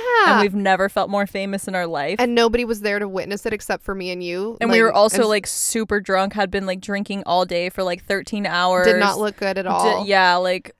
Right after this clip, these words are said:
Speaker 2: Also, at Oktoberfest, everyone got separated at one point. You
Speaker 1: Right.
Speaker 2: remember that?
Speaker 1: Yeah.
Speaker 2: Yeah. So I sympathize with you, Lars. I have definitely been there in a foreign country, separated from my friends because I'm too drunk.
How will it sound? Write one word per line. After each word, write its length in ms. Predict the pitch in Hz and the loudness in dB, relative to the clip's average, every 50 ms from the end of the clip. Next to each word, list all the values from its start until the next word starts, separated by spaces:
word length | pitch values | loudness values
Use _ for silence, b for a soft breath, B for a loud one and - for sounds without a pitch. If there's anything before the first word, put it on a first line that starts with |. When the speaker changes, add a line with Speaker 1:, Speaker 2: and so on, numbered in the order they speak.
| - - | 0 2
Speaker 2:
Also, 460 | 254 320 381 - 415 330 254 220 - | 4 4 4 4 2 2 4 4 4
at 240 | 214 240 254 277 - - | 4 4 4 2 2 0
Oktoberfest, 640 | 226 226 - - 262 247 247 233 - 214 208 - - - | -2 -2 0 -2 -4 -4 -2 -2 0 -2 -2 -2 -2 0
everyone 380 | 214 226 233 240 208 202 196 196 | 0 0 0 0 -2 -2 -4 -4
got 160 | 190 190 - | -4 -6 -4
separated 480 | - 190 180 - 175 170 170 170 160 | -4 -6 -4 -4 -4 -4 -4 -6 -6
at 140 | 170 170 - | -8 -6 -6
one 180 | 180 180 175 190 | -6 -6 -6 -8
point. 220 | - - 185 185 190 | -8 -8 -8 -4 -2
You 60 | 202 | 0
Speaker 1:
Right. 160 | 202 202 196 196 | 0 2 2 2
Speaker 2:
remember 240 | 190 190 196 220 214 | 2 2 0 0 0
that? 360 | 226 233 240 247 - - - | 0 0 0 0 -2 -6 -6
Speaker 1:
Yeah. 360 | 214 214 208 202 196 190 202 | -4 -2 0 0 0 0 -2
Speaker 2:
Yeah. 0 | 208 208 _ - | -2 -6 _ -20
So 460 | - - - 226 208 202 196 196 190 190 | -20 -10 -4 -2 -2 0 -2 -2 -2 -2
I 320 | 208 226 233 247 247 233 - - 233 | 0 0 2 2 0 -2 -4 -8 -12
sympathize 500 | - - 269 247 269 - 240 233 220 208 | -8 -6 -6 -4 -2 -2 0 -2 -2 -2
with 120 | 220 196 208 | -6 -10 -8
you, 100 | 208 208 | -8 -4
Lars. 420 | 202 196 196 196 196 196 196 - - | -2 -2 -2 -2 -2 -4 -6 -8 -6
I 140 | - 196 196 | -6 -4 -4
have 480 | 196 202 196 202 202 190 180 190 190 180 | -4 -6 -6 -6 -8 -10 -12 -16 -12 -8
definitely 440 | - 208 202 - 202 196 - 185 180 | -8 -8 -8 -8 -12 -12 -12 -12 -10
been 200 | 175 185 180 180 | -8 -8 -8 -8
there 160 | 180 175 175 | -6 -6 -6
in 80 | 175 175 | -8 -8
a 60 | 185 | -8
foreign 320 | - - 190 190 185 185 | -8 -8 -6 -6 -6 -8
country, 400 | - 196 185 185 - 180 175 185 | -8 -8 -8 -8 -8 -8 -8 -8
separated 500 | - - 196 185 - 185 180 175 175 175 | -6 -6 -6 -4 -4 -4 -6 -6 -6 -8
from 160 | - 190 185 | -8 -8 -8
my 100 | 185 185 185 | -8 -8 -8
friends 500 | - 196 175 170 170 170 170 185 - - | -6 -6 -6 -6 -6 -8 -10 -12 -12 -12
because 260 | - 190 - 190 180 | -12 -10 -8 -8 -8
I'm 140 | 185 185 196 | -8 -8 -8
too 120 | - 185 | -10 -10
drunk. 320 | - - - - - - | -10 -10 -10 -12 -12 -16